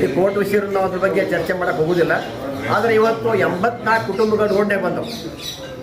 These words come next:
ಅವ್ರ ಕುಟುಂಬ, ಆ, ಆ ಕುಟುಂಬ ಹೆಂಗದ, ಒಂದು ಎಂಬತ್ತು ಕುಟುಂಬ ಹೆಂಗದಾವ ಅಂದ್ರೆ ನಿರ್-, ಬಡವ್ರು ಅದಾರ, ಪಾಪ ಅಹಿಂದ ಅದ,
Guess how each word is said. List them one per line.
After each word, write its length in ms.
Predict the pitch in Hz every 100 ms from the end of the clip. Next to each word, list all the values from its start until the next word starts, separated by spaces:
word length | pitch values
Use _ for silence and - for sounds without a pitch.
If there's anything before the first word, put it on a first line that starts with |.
| - -
ಅವ್ರ 120 | 226
ಕುಟುಂಬ, 380 | 208 185 233 233
ಆ, 260 | 190 - 208
ಆ 20 |
ಕುಟುಂಬ 380 | 202 180 233 233
ಹೆಂಗದ, 300 | 196 220 214
ಒಂದು 180 | 208 202
ಎಂಬತ್ತು 400 | 165 202 202 196
ಕುಟುಂಬ 200 | - 180
ಹೆಂಗದಾವ 360 | 190 190 190
ಅಂದ್ರೆ 220 | 190 151 160 - - - 151
ನಿರ್-, 240 | 175 -
ಬಡವ್ರು 260 | 170 247 233
ಅದಾರ, 100 | 208
ಪಾಪ 260 | 147 139 147 - - - - - - - - - - - - -
ಅಹಿಂದ 320 | 165 240 240
ಅದ, 160 | 226